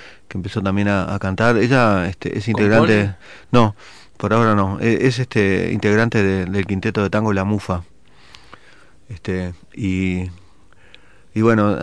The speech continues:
Speaker 1: eh, hacemos muchas cosas ahí a dúo, que algunas son de músicas, música instrumental, otras son canciones,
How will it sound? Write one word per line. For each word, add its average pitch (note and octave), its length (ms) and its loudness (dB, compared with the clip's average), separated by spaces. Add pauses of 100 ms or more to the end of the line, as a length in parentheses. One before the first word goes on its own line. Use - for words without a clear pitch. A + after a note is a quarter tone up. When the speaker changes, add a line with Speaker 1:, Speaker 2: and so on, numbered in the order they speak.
(100)
Speaker 1:
eh, F2 120 -4
hacemos G#2+ 440 -4
muchas G#2 280 -8
cosas G#2+ 340 -8
ahí G2+ 160 -2
a G2+ 80 -2
dúo, G2+ 300 0
que G2 80 -2
algunas G#2 300 -2
son G2+ 180 -4
de F#2+ 80 0
músicas, F#2+ 720 -6
música G2 420 -4
instrumental, G#2+ 600 2
otras G2 220 0
son G#2 200 -2
canciones, G#2+ 680 0